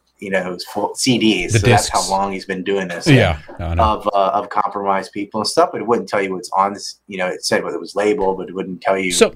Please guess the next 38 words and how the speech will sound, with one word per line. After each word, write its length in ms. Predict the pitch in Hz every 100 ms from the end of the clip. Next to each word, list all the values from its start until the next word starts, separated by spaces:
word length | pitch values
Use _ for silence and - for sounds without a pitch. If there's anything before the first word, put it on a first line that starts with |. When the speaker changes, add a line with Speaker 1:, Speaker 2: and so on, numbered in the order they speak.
| -
Speaker 1:
show 220 | - 240
Speaker 2:
someone, 280 | 302 220 147
Speaker 1:
you 200 | 92 -
the 60 | -
Speaker 2:
someone 360 | - 233 220
Speaker 1:
C 60 | 156
Ds, 20 |
Speaker 2:
knows. 180 | 165 127
Speaker 1:
right? 340 | 95 104 -
Speaker 2:
Someone 380 | - 190 196 185
has 180 | 165 135
go-, 100 | 143
loo-, 240 | 151 170 147
looked 260 | 147 147
through 160 | - 156
Speaker 1:
Yeah. 120 | -
Speaker 2:
all 180 | 151 156
of 80 | 147
this 180 | 135
material. 420 | 143 - 131 110 95
There's 180 | 127 -
Speaker 1:
But 80 | 175
Speaker 2:
people 200 | 170 139
out 80 |
Speaker 1:
all 60 | 131
Speaker 2:
there 100 | 123
Speaker 1:
the 60 | 110
Speaker 2:
knowing 140 | 113
Speaker 1:
stuff 100 | 104 90
from 60 | 85
Speaker 2:
this. 120 | -
Speaker 1:
Florida, 640 | 131 139 139 139 - 135 135
Paris, 520 | 131 127 127 127 123
New 60 | 110
Mexico, 600 | 117 117 - - 117 113
it's 120 | -
hush 340 | 110 101 - -
hush. 260 | 156 -